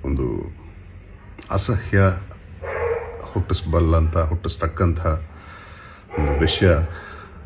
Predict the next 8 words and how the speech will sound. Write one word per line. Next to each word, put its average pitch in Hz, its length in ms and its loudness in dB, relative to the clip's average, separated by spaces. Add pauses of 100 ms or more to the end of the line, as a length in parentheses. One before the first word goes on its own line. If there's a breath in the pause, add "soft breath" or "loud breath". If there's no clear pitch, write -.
(380 loud breath)
ನಡೆದಿದೆ 90 540 6
ನಮ್ಮಲ್ಲಿ. 82 480 4 (1080 loud breath)
ಆ, 90 420 6
ಇದು 95 500 4 (1400)
ಬಹಳ 117 220 6
ವರ್ಷಗಳ 107 460 6
ಹೋರಾಟ, 92 380 6
ಹೌದು. 80 460 4